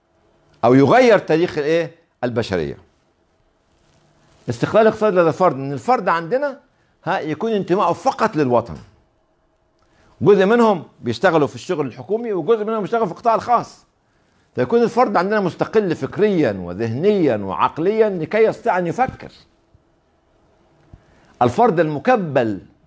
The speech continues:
ب-، ب-، ب-، ب-، ب-، بكسب العيش ما بيعرفش يفكر،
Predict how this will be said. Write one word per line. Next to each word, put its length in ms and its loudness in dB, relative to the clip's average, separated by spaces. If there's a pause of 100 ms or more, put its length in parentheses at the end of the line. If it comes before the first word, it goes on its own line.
(800)
ب-، 120 2
ب-، 300 0
ب-، 240 2
ب-، 280 0
ب-، 180 0
بكسب 380 0
العيش 540 -2
ما 100 -12
بيعرفش 340 -4
يفكر، 400 -8